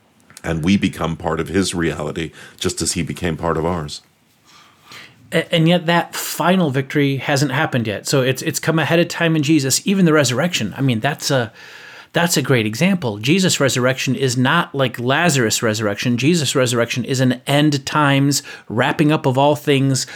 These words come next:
Speaker 2: final victory of God over sin, death, and devil. It's, it's the end present already, but it, but it's showed up in the middle of the story. No wonder the disciples were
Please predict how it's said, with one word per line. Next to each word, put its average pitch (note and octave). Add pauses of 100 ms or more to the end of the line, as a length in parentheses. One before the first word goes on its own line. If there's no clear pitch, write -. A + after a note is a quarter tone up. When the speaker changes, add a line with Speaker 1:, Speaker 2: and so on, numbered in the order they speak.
(100)
Speaker 2:
final D3+
victory C#3+
of B2+
God C#3
over C3
sin, C3+
death, C3+
and C3
devil. B2 (360)
It's, D3+
it's D#3
the D3
end C#3 (300)
present D3
already, B2+ (800)
but D3
it, D3
but D#3
it's E3
showed F#3+
up F#3
in D#3+
the D#3
middle A3
of C3+
the C3
story. -
No F3+
wonder A#3
the D4+
disciples C3+
were B2+